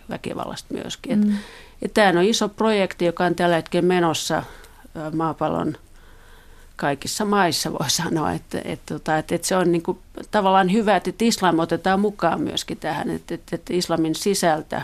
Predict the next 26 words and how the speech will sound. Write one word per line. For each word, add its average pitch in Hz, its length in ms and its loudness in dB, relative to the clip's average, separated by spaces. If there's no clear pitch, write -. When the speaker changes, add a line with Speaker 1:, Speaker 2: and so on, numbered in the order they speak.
Speaker 1:
muslimit - 720 -4
lähtee 156 440 -2
uudistamaan 143 760 -2
tätä, 104 340 -8
tätä 156 240 -2
uskontoa. 165 520 0
Tämän 185 140 2
kirjan 196 540 4
sanomahan 170 580 2
on 170 100 4
hyvin 180 320 4
feministinen 165 840 0
ja 156 100 0
tää 160 260 2
on 151 80 2
niinku, 151 320 -2
siihen 160 360 -2
on 151 180 -2
niinku 156 240 -6
helppo 156 420 -4
yhtyä, - 500 -2
että, - 300 -10
että, - 320 -14
että - 180 -14
tää 147 280 -2
patriarkaalinen 156 1080 0